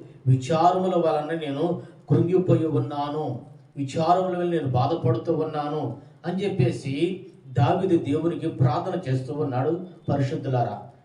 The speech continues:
పరిశుద్ధులారా, ఈ రోజున మీ ఆత్మీయ జీవితాలలో ఎందుకు విచారము? విచారపడవలసిన పరిస్థితి ఎందుకు వచ్చింది?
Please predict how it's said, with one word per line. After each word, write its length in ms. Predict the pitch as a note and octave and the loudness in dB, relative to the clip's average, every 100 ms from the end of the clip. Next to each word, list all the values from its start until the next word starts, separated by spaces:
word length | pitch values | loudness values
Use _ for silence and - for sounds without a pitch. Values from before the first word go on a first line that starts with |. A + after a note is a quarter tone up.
| - | -2
పరిశుద్ధులారా, 540 | D#3+ F3+ A3+ G3 G3 D#3+ | 0 2 0 0 0 4
ఈ 40 | |
రోజున 320 | E3 F3 F#3 F3 | 4 2 0 -2
మీ 100 | D#3 | -2
ఆత్మీయ 440 | C#3 - F3 E3+ | -2 -2 0 0
జీవితాలలో 840 | - D#3 D#3 D#3 C#3 C#3+ D#3 C3 - - C3+ | 0 -2 -2 -2 -2 2 2 2 -6 -12 -2
ఎందుకు 400 | E3 G#3 A#3 D#3 | 0 2 2 2
విచారము? 1000 | C3+ - E3 D#3+ D#3+ C#3+ D3+ C3+ - - - _ _ _ _ - | -2 0 2 4 2 0 -2 -4 -6 -12 -20 _ _ _ _ -12
విచారపడవలసిన 880 | D#3+ G3+ G3+ G3+ F#3+ F#3 F#3 - E3+ | -6 0 2 4 4 4 2 0 -2
పరిస్థితి 520 | - - E3 - E3 | 0 -2 -2 -2 -2
ఎందుకు 260 | D3 - | -2 -4
వచ్చింది? 580 | D3+ - D#3 C#3+ C3 - | -4 -6 -8 -6 -6 -8